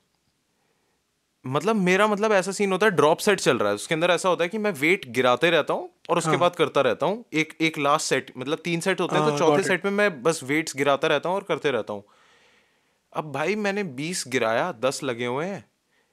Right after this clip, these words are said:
Speaker 1: दीदी आती हैं, दस का प्लेट ले गई और कहती, मैं बोल रहा हूँ, "नहीं, मैं कर रहा हूँ।" बोलते हैं, "आप कितनी देर और करोगे?"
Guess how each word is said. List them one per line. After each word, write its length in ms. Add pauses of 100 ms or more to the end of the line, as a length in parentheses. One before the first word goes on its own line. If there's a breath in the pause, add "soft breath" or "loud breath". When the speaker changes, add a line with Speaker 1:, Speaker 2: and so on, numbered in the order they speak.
(120)
Speaker 1:
दीदी 380
आती 320
हैं, 160
दस 160
का 120
प्लेट 320
ले 140
गई 240 (680 soft breath)
और 100
कहती, 380
मैं 300
बोल 140
रहा 80
हूँ, 80
"नहीं, 100
मैं 160
कर 220
रहा 100
हूँ।" 200
बोलते 220
हैं, 60
"आप 100
कितनी 380
देर 220
और 140
करोगे?" 520